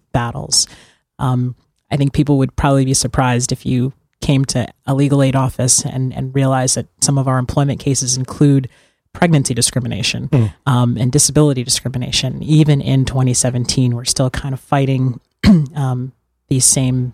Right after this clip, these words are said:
Speaker 1: battles. And, um, you know, that, that's why I think it's, it's very important for people to pay attention and, and not to be political, but,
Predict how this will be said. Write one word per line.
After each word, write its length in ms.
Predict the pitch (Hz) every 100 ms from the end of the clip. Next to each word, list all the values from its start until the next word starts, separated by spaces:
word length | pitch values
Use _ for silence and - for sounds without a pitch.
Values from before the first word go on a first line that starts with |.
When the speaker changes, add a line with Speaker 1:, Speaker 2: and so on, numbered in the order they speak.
| _
Speaker 1:
battles. 540 | 131 123 - - - - - _ _ _
And, 220 | 156 143 - _ _ _ 160
um, 300 | 147 131 135 _ -
you 80 | 190
know, 80 |
that, 180 | 160 -
that's 220 | - -
why 60 | 220
I 80 | 170
think 260 | - 175
it's, 240 | - - -
it's 160 | - -
very 320 | 160 160 160
important 440 | 147 - - 139
for 80 | 135
people 340 | - 139 143
to 120 | - 131
pay 260 | - 139
attention 380 | 135 139 131 127
and, 120 | 127 120
and 140 | 135
not 180 | 127 131
to 80 | -
be 120 | 135
political, 460 | - 123 135 - 95
but, 200 | 85